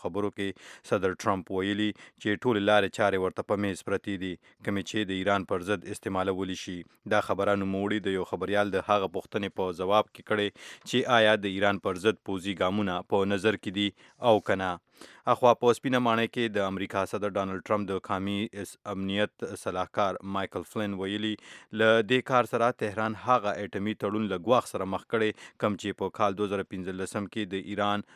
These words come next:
امریکا او نورو سترو طاقتونو ترمنځ لاسلیک شوی و. مایکل فلین زیاته کړې چې د دې مخکې هم په تیرو شپږو میاشتو کې ایران په وار وار امریکا او په سیمه کې د هغوی ملګري په دغه شان کارونو سره د خطرې سره مخ کړي.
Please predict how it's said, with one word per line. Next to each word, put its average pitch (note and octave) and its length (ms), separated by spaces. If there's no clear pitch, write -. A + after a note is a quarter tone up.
امریکا G#2 380
او A2 60
نورو G#2+ 240
سترو G#2+ 240
طاقتونو G2 500
ترمنځ G2+ 560
لاسلیک G2+ 400
شوی G2 240
و. F#2 80
مایکل A#2 340
فلین B2+ 240
زیاته A2 280
کړې A#2 240
چې A2+ 140
د F#2+ 100
دې G#2+ 200
مخکې G#2 280
هم A2 220
په G2 180
تیرو G#2 240
شپږو G2+ 360
میاشتو G2+ 280
کې G#2+ 320
ایران G#2 320
په F#2 160
وار G#2+ 300
وار G#2 180
امریکا G2 380
او G2 160
په G2 380
سیمه G#2 260
کې G#2 260
د F#2 140
هغوی F#2+ 340
ملګري G2+ 360
په A2 200
دغه A#2+ 200
شان A2 260
کارونو G#2+ 340
سره G#2 160
د F#2+ 180
خطرې A2 340
سره G2 180
مخ - 180
کړي. G2 180